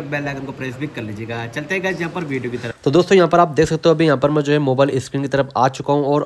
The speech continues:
अभी गाइस यहाँ पर आप देख सकते हो मेरे फ़ोन पे गाइस यहाँ पर जो है YouTube आइकन का यहाँ पर जो है नज़र आ रहा है मेरा YouTube आइकन। इस पर यहाँ पर आपको जो है प्रेस करके रखना है और सबसे पहले यहाँ पर आपको जो है एक सेटिंग करना है, ऐप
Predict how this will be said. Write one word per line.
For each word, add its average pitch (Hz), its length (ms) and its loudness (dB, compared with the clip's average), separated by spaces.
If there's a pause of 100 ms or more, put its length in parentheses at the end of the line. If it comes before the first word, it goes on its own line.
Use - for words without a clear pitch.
अभी 143 200 4
गाइस 143 220 4
यहाँ 123 120 -2
पर 131 120 -2
आप 120 200 -4
देख 127 100 0
सकते 127 280 -6
हो 139 260 -4
मेरे 123 220 -2
फ़ोन 117 240 -8
पे 120 120 -4
गाइस 117 180 -2
यहाँ 110 160 -4
पर 110 100 -4
जो 113 80 -2
है 113 80 0
YouTube 110 300 -4 (100)
आइकन 113 280 -4
का 113 80 -4
यहाँ 101 120 -4
पर 107 140 -8
जो 107 100 -8
है 110 120 -4
नज़र 110 260 -4
आ 104 120 -2
रहा 110 80 -2
है 113 60 -2
मेरा 113 180 -4
YouTube 107 360 -8
आइकन। 107 280 -4 (420)
इस 135 100 -2
पर 165 140 4
यहाँ 147 120 4
पर 143 120 2
आपको 143 240 0
जो 139 80 2
है 143 80 4
प्रेस 135 260 0
करके 135 220 0
रखना 127 220 0
है 139 80 2
और 139 140 0
सबसे 131 320 -2
पहले 139 200 0
यहाँ 120 120 0
पर 123 120 -2
आपको 120 240 -2
जो 120 100 0
है 123 80 2
एक 123 100 -2
सेटिंग 117 320 -4
करना 113 160 -2
है, 120 160 -2
ऐप 131 180 0